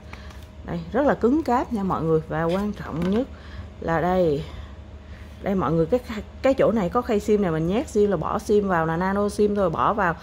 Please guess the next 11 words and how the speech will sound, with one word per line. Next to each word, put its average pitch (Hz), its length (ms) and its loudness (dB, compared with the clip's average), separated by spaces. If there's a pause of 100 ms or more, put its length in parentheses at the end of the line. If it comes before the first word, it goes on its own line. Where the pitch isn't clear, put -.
(280)
Chỉ 175 220 4
có 285 200 2
mỗi 165 380 4
cái 277 140 2
máy 262 220 2
này 185 180 -2
mới 190 140 -2
có 226 340 -4
bốn 254 140 0
G 220 60 2 (180)
thôi. 185 100 2